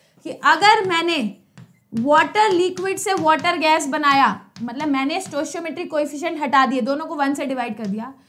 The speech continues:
तो मेरी डेल्टा एच क्या हो जाएगी? एक्स by टू। याद रखिएगा, क्योंकि डेल्टा एच एक्सटेंसिव प्रॉपर्टी है,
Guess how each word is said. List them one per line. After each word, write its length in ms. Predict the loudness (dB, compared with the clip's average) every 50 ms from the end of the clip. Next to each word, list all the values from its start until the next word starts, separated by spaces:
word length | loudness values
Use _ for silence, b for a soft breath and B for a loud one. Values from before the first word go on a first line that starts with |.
| b b b b
तो 80 | -8 -6
मेरी 320 | -4 -4 -4 -4 -6 -10 -14 -18 -16 -8 -2
डेल्टा 400 | 0 2 2 2 2 0 0 0
एच 180 | 0 0 -2 -8
क्या 140 | -6 -6 -6
हो 60 | -6
जाएगी? 220 | -6 -8 -8 -8
एक्स 360 | -8 -8 -8 -10 -10 -10 -10
by 100 | -10 -10 -10 -10
टू। 140 | -10 -8 -4
याद 300 | 0 2 4 4 4 2
रखिएगा, 400 | -2 -2 -2 2 6 6 6 6
क्योंकि 440 | 6 2 -2 -4 -4 -4 -4 -4 -4
डेल्टा 440 | 0 0 0 0 0 0 0 -2 -2
एच 120 | -2 -2
एक्सटेंसिव 540 | -6 -8 -6 -4 -4 -4 -4 -4 -6 -8 -8
प्रॉपर्टी 480 | -4 -4 -4 -2 -4 -6 -8 -6 -4 0
है, 240 | 2 2 2 2